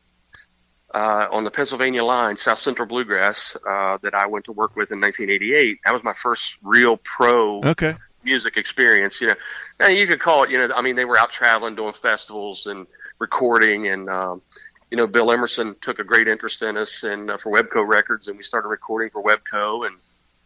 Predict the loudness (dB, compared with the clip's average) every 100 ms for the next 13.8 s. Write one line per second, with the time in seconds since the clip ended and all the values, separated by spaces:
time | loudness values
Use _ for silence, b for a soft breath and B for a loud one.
0 | _ _ _ _ _ 2 4 4 2 -4
1 | B B B B -2 2 2 0 0 2
2 | 4 6 6 6 0 0 2 0 -4 -2
3 | -2 0 -2 -2 -2 -2 0 -4 -10 -8
4 | -4 2 4 4 -2 _ _ _ _ _
5 | _ B B B 0 2 2 0 -2 2
6 | 2 2 -6 -4 -6 -6 -10 -8 -2 2
7 | 2 0 2 2 2 -2 -4 2 0 0
8 | -6 -4 -4 -4 -4 -4 -4 0 0 2
9 | 0 0 0 2 2 0 -4 -2 0 0
10 | -2 -8 _ B B B _ 2 2 2
11 | 0 0 2 4 6 6 4 -4 -10 -8
12 | -8 -4 -4 -6 -10 -16 -16 -2 -2 0
13 | 0 2 0 -4 -6 -6 -8